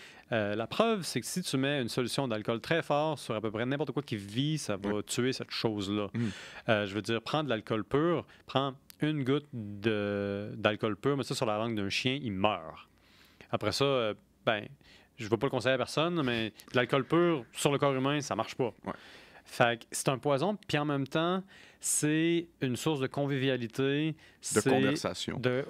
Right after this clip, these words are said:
Speaker 1: c'est une source de toutes sortes d'a-, d'affaires, mais c'est
Speaker 2: Oui.
Speaker 1: aussi, ça a des vertus médicinales.
Speaker 2: Oui.
Speaker 1: Et c'est pas l'alcool qui a les vertus médicinales. C'est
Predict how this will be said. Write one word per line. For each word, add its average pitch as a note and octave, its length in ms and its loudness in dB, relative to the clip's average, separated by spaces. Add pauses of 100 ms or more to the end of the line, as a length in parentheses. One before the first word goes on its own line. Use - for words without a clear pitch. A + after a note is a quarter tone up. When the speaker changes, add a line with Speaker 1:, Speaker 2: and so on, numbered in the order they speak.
(140)
Speaker 1:
c'est - 160 -2
une A#2+ 80 -2
source C3+ 160 0
de A#2 60 -2
toutes - 160 -12
sortes D3+ 120 0
d'a-, B2 120 2
d'affaires, C3 420 0
mais D3 120 -2
c'est G2+ 100 0
Speaker 2:
Oui. C3 80 2
Speaker 1:
aussi, G3 400 0 (420)
ça F#3 320 2
a G3 60 0
des C#3 240 -2
vertus B2+ 340 0
médicinales. B2 720 -2 (200)
Speaker 2:
Oui. G2 100 -2 (800)
Speaker 1:
Et C3 320 2
c'est - 200 -2
pas F#3 160 4
l'alcool A#2+ 600 -2
qui - 100 -6
a A2+ 60 0
les G#2+ 100 0
vertus G#2 300 -4
médicinales. G#2+ 680 -4 (760)
C'est B2+ 520 0